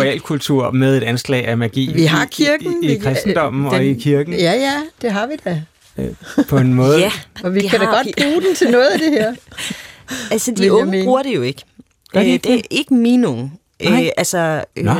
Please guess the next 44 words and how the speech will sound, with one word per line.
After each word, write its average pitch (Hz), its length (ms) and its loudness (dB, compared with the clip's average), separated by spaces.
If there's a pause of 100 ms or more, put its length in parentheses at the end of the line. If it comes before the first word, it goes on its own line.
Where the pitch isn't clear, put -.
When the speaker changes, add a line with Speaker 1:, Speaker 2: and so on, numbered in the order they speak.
Speaker 3:
men, 185 300 -4
men 196 200 -2
min 240 200 2
målgruppe 190 580 2
er 156 260 0
jo 165 320 -2
simpelthen 208 400 -4
også, 185 400 -4
øh, 170 280 -2
unge 202 200 0
mennesker, 180 400 -2
som, 156 440 -2
øh, 135 340 -4 (460)
ikke 220 240 2
rigtig 175 220 0
har 180 140 0
noget 170 220 0
kendskab 170 460 -2
til 165 140 -4
folkekirken, 175 680 -2
og 156 80 -2
heller 180 160 0
ikke 160 140 -2
rigtig 175 240 -2
har 170 140 0
nogen 147 220 0
tilknytning. 139 680 -4 (460)
Øh, 165 160 4
og - 140 0
derfor 185 240 2
ser 196 340 0
vores 131 260 -2
kirke 170 380 -4
jo 135 120 -4
helt 143 260 -4
anderledes 143 600 -4
ud. 165 140 0 (220)
Speaker 1:
Mhm. 113 180 4 (220)
Speaker 3:
Øh, 160 260 4
og 143 100 0
vi 156 60 0
har 156 80 2
heller 175 220 0
ikke, - 260 -4